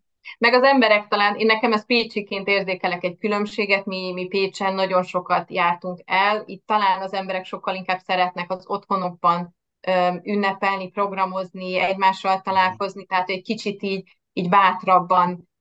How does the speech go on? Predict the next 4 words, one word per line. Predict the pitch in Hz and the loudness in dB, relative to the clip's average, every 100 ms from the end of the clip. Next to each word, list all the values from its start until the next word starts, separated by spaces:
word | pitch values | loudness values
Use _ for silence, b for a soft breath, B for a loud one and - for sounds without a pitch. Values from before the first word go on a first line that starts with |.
| _ | _
eljárni, | 190 190 180 175 180 | 4 6 6 4 4
akár | 180 180 175 185 | -2 0 -2 0
hétköznap | 185 180 185 180 180 180 | -6 -8 -12 -6 -4 0
este, | 180 - - 175 175 170 | 0 -2 -2 2 2 2